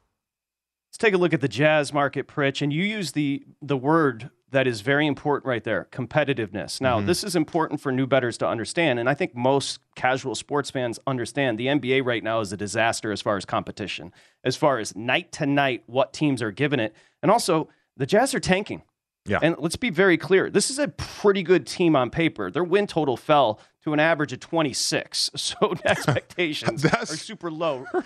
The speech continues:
Speaker 1: I mean, it's twenty-six wins, Pritch. It's ridiculous. But listen, they added thirteen first-round picks and
Speaker 2: Mm-hmm.
Speaker 1: swaps this offseason. They shipped Gobert, of course, to Minnesota. They've got Sexton and Conley in the backcourt. They've got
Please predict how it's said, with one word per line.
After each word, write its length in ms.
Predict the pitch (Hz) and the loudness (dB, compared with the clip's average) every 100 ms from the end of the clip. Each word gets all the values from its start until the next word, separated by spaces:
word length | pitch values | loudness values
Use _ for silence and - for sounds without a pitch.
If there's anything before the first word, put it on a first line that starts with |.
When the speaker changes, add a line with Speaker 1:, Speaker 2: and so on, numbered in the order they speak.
| - | 0
Speaker 1:
I 80 | 151 | 2
mean, 100 | 170 | 2
it's 120 | 160 | -2
twenty-six 640 | - 220 160 - 160 - | -2 0 2 0 -2 -4
wins, 320 | 107 143 107 - | -4 -2 -2 -8
Pritch. 400 | - 85 - - 143 | -12 -10 -10 -8 -4
It's 180 | 135 113 | -4 -4
ridiculous. 560 | 113 143 139 101 90 | -2 -2 -2 -6 -8
But 440 | - 127 - - - _ _ - | 0 0 0 -8 -20 _ _ 2
listen, 300 | 175 131 98 _ _ _ | 2 2 -4 _ _ _
they 140 | 139 151 | 0 2
added 280 | 156 147 | 0 -2
thirteen 420 | - 185 - 190 175 | 0 0 0 -2 0
first-round 500 | 170 170 - 151 139 | 0 0 4 4 4
picks 220 | 120 - | -2 0
and 80 | 98 | -2
Speaker 2:
Mm-hmm. 100 | 98 | 2
Speaker 1:
swaps 280 | 131 127 - | 4 2 -2
this 180 | 123 | -4
offseason. 600 | 127 117 - 120 107 110 | 0 0 0 -6 -4 -4
They 80 | 110 | -4
shipped 300 | 101 - - | -4 -6 -6
Gobert, 520 | - 127 123 120 113 110 | -2 0 2 2 0 -2
of 140 | 113 | -10
course, 320 | - 123 110 - | -4 -2 -2 -4
to 80 | 117 | -4
Minnesota. 600 | 113 107 110 101 95 95 _ _ _ | -4 -2 0 0 -2 -6 _ _ _
They've 120 | - 127 | -2 0
got 220 | 139 - | 0 0
Sexton 720 | - 175 160 - 180 160 165 - _ _ | 2 2 2 0 2 2 0 -8 _ _
and 140 | 127 131 | -8 -6
Conley 480 | - 160 160 160 | 0 2 4 4
in 100 | 156 | 4
the 60 | 147 | 4
backcourt. 600 | 123 120 - 127 110 110 - | 2 0 -2 -4 -2 -2 -6
They've 160 | - 120 | -8 -2
got 300 | 143 120 - | 2 2 0